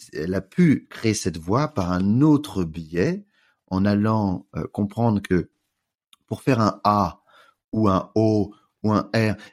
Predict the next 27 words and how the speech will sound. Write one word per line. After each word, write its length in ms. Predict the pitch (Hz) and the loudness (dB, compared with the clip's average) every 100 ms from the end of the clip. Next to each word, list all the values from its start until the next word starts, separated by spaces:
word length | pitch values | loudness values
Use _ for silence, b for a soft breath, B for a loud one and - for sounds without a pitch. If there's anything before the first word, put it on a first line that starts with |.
| - | -16
il 60 | 98 | -8
faut 140 | 123 | -4
qu'elle 180 | 110 98 | -2 0
fasse 220 | 107 98 | -2 -2
ce 120 | - | -2
geste 460 | 104 98 147 170 - | -2 0 0 -2 -6
et 140 | - 110 | -6 -2
que 120 | 139 | -2
ça 180 | 135 101 | -2 -4
fait, 260 | - 147 | -2 -2
ça 180 | 135 104 | 0 -2
crée 240 | 101 - 135 | -4 -6 -6
ces 140 | 104 | -6
sensations. 720 | - 113 - 107 - 113 95 - _ - | -6 -4 -2 -4 -4 -4 -6 -10 _ -8
Et 60 | |
donc, 200 | 101 110 | -6 -4
en 60 | 104 | -2
fait, 220 | 127 123 | -2 0
elle, 140 | 110 95 | 0 -2
ça, 280 | 98 82 b b b b | -2 -4 b b b b
son 200 | - - | -8 -4
radar, 440 | 98 101 101 165 143 | 0 2 4 2 0
c'est 180 | - 113 | -2 0
de 80 | |
la 100 | 110 | 0
sensation 680 | 107 131 120 123 117 - 117 | -2 -4 -2 -2 -4 -4 -4
physique 600 | - 110 120 107 - _ | -4 -6 -6 -12 -16 _